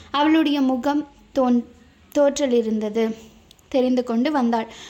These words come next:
ஆனால் வேறொரு விஷயம் இளைய பிராட்டிக்கு தெரியாத மர்மமாய் இருந்தது. போரில் பாண்டிய மன்னன் தோல்வியடைந்தது. அவன் இலங்கை மன்னனிடம் சென்று சரணாகதி அடைந்தது.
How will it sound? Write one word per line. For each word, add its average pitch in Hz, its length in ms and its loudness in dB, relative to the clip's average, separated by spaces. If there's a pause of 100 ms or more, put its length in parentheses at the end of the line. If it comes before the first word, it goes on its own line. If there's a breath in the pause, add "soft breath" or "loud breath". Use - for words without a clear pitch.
(120 loud breath)
ஆனால் 349 320 2
வேறொரு 359 520 2
விஷயம் 240 540 -2
இளைய 320 300 4
பிராட்டிக்கு 277 580 -2
தெரியாத 247 520 0
மர்மமாய் 233 580 0
இருந்தது. 214 420 -2 (440 loud breath)
போரில் 370 400 4
பாண்டிய 285 460 2
மன்னன் 247 360 0
தோல்வியடைந்தது. 220 960 0 (340 loud breath)
அவன் 269 260 2
இலங்கை 339 380 4
மன்னனிடம் 240 640 2
சென்று 247 220 -2
சரணாகதி 262 640 0
அடைந்தது. 208 520 -4